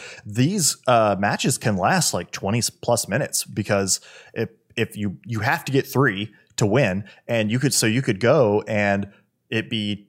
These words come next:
you know, two v two, two hearts, two hearts on each team before the, the last team gets it, and that can just take some time.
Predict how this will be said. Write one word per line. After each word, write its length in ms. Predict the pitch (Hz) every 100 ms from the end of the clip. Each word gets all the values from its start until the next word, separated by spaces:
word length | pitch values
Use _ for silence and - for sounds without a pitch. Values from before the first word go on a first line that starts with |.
| _
you 100 | 139
know, 120 | 92
two 200 | 87 143
v 140 | 120 107
two, 500 | 143 156 110 104 - _ _
two 160 | 151
hearts, 240 | 127 123 -
two 120 | 127
hearts 240 | 120 143 113
on 100 | 104
each 180 | 101
team 340 | - 151 110 98
before 280 | 101 117 101
the, 80 |
the 300 | 92 104 101
last 240 | 101 95 -
team 120 | 98
gets 180 | 113 -
it, 80 | 90
and 100 | 98
that 100 | 107
can 100 | 110
just 160 | 101
take 140 | - 107
some 140 | 98
time. 320 | 90 123 90